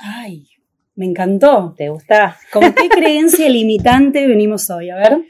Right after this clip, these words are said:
Speaker 2: Bueno, eh, vamos a hablar del secreto mejor guardado, que es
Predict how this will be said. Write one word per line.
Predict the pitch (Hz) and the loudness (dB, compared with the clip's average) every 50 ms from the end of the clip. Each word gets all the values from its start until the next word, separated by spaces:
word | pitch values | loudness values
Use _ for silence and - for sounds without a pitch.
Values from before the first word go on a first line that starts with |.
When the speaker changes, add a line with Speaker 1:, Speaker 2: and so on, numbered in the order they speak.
| _ _ _ _ _ | _ _ _ _ _
Speaker 2:
Bueno, | - 175 170 156 147 151 - - _ _ _ - | -4 -2 -2 -2 -2 -4 -8 -12 _ _ _ -14
eh, | 175 165 165 175 | -10 -8 -6 -2
vamos | 220 277 349 370 - - | 0 0 0 0 2 0
a | 254 | 0
hablar | 233 233 233 262 311 - - _ _ _ | 2 4 2 2 2 0 -4 _ _ _
del | - 175 190 185 | -4 -4 -4 -4
secreto | - 208 190 - - - 302 320 320 | -2 -4 -4 -4 -4 -10 -2 0 0
mejor | 277 233 190 - 240 233 240 | 0 0 -2 -4 -4 -2 -2
guardado, | 240 226 226 233 240 247 262 285 277 285 | -2 -2 -2 -2 -2 -2 -2 -4 -4 -6
que | - 190 190 196 208 233 | -8 -8 -6 -4 -4 -4
es | 262 254 - _ | -4 -6 -10 _